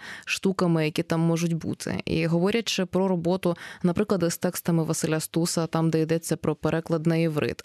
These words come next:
або і або говорячи про роботу з перекладами, наприклад, Амоса Оза українською мовою, так, із потребою всю цю культуру перекласти українською мовою. Як ви з цим працюєте?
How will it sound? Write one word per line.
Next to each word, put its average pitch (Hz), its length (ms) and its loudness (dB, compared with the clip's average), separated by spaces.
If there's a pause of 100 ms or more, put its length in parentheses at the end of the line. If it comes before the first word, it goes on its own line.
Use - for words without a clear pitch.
(120)
або 156 380 2 (140)
і - 180 2
або 143 300 2
говорячи 180 520 2
про 160 160 0
роботу 165 500 0
з 160 340 0
перекладами, 156 720 -2
наприклад, - 420 -2
Амоса 151 340 -2
Оза 160 300 2
українською 160 680 0
мовою, 143 400 0
так, 165 260 -2
із 160 100 -2
потребою 151 540 0 (340)
всю - 280 2
цю 160 220 0
культуру 151 480 0
перекласти 143 680 -2
українською 143 600 0
мовою. - 320 0
Як 190 160 -4
ви 175 60 -2
з - 40 -6
цим - 180 -4
працюєте? - 500 -8